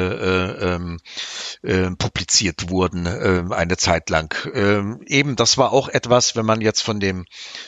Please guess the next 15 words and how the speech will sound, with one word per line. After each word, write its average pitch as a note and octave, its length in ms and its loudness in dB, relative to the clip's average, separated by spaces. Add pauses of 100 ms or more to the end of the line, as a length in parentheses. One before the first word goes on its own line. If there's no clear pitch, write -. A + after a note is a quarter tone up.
von, F#2+ 440 -6
von, F#2+ 300 -4
von F#2 220 -6
der, F2 340 0 (320)
von A2+ 160 -4
der F#2+ 120 2
Gattung B2+ 440 2
Comic B2+ 360 2
ausgeht, C#3 880 2
ähm, B2+ 760 -2
was B2+ 220 2
halt B2+ 200 0
der A2+ 100 0
ganze, A#2 420 0
äh, A#2 220 -4